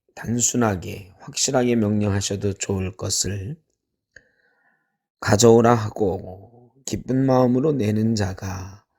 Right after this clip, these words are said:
내게 바치는 모든 것을 너희는 받을지니라." 말씀하셨습니다. 성막을 지을 때에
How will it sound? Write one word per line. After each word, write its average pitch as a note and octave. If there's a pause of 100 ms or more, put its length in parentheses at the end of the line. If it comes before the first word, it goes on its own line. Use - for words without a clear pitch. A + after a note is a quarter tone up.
(380)
내게 G#2
바치는 G#2+
모든 A#2
것을 C#3
너희는 A2
받을지니라." G2
말씀하셨습니다. G2+ (1500)
성막을 D3+
지을 A2
때에 G2